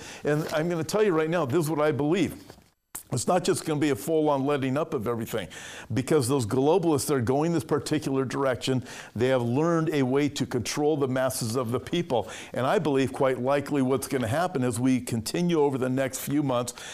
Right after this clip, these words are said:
people are gonna say, "Well, that lockdown wasn't all that bad." And then boom, we're gonna be hit with another lockdown.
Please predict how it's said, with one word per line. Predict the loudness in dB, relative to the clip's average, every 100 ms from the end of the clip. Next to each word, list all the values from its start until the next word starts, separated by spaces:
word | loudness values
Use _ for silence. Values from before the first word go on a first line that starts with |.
| -6 0
people | 2 2
are | 2
gonna | 0
say, | 0 2
"Well, | 2 0
that | 0 2
lockdown | 2 2 0 0 2
wasn't | 0 0 0
all | 2 2
that | 4 2 2
bad." | 0 2 2 -2 -10 -8
And | -2 0
then | 0 2
boom, | 4 6 4
we're | 2 0
gonna | 0
be | 0
hit | 2 0 0
with | -2 0
another | 0 2 2 2
lockdown. | 2 2 0 -2 -2